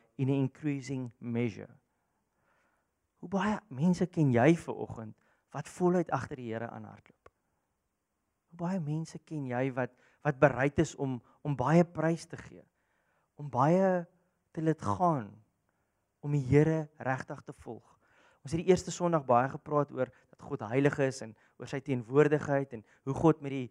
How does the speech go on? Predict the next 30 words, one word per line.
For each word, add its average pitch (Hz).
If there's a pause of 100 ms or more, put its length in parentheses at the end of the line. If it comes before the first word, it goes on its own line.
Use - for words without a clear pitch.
(380)
en 131
met 123
Moses 147
en 135
die 131
mense 143
gewerk 123
het 123
wanneer 127
hulle 127
naby 135
hom 135
gekom 120
het. - (840)
Maar 165 (320)
kan 233
ons 214
net, 226 (500)
hoe 127
sal 160
ek -
dit 165
nou 156
mooi 139
stel, 127 (240)
kan 214
ons 240
net 233
op 185
daai 165